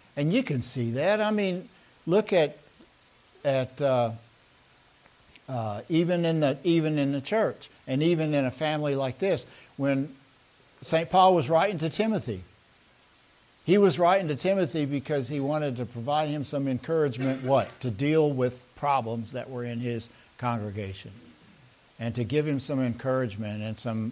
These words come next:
some advice on how he might do it. In fact, all of Paul's letters are written to congregations that were dealing with issues. The disciples,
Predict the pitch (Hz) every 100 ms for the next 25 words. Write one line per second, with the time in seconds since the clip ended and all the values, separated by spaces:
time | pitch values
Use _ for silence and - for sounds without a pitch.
0 | - - 117 113 98 113 113 117 117 101
1 | 113 110 110 113 113 113 120 120 117 98
2 | - - - 139 165 156 151 - - -
3 | 127 165 214 - 143 127 113 104 131 127
4 | 101 98 123 123 139 110 117 143 117 101
5 | 127 123 117 110 139 156 123 143 147 143
6 | 135 - - - 139 147 147 - - 175
7 | 165 180 143 110 98 - - - _ -
8 | - - - - - - - - - -
9 | - - - - - - 156 160 - 170
10 | 208 226 131 101 -